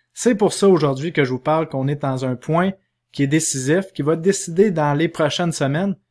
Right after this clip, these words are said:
Et je vais vous montrer l'exemple de l'Ethereum qu'on avait vu en deux mille dix-huit commencer à corriger. On l'avait vu corriger jusqu'à un support ici. Donc l'Ethereum avait descendu à peu près soixante-dix pour cent.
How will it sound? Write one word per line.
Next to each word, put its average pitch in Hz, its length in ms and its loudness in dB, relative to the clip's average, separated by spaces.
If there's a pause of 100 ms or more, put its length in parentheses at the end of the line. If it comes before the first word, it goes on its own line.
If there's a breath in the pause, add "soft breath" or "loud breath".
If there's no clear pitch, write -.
(140)
Et 139 40 0
je 147 80 4
vais 160 60 4
vous 185 60 2
montrer 202 260 4
l'exemple 180 360 4
de 160 60 4
l'Ethereum 147 680 2 (100)
qu'on 143 160 -2
avait 143 200 2
vu 151 140 -2
en 156 140 2
deux 147 140 2
mille 151 320 -2 (220)
dix-huit 135 480 -2
commencer 156 380 0
à 165 80 0
corriger. 139 560 -2 (300)
On 170 140 2
l'avait 196 240 6
vu 214 200 2
corriger 165 380 2
jusqu'à 180 260 0
un 143 80 2
support 147 540 2
ici. - 280 -6
Donc 135 240 -4
l'Ethereum 165 380 0
avait 151 140 2
descendu 143 420 0
à 185 60 2
peu 156 100 0
près 175 160 -4
soixante-dix 165 720 -2
pour 127 180 -6
cent. 160 240 -4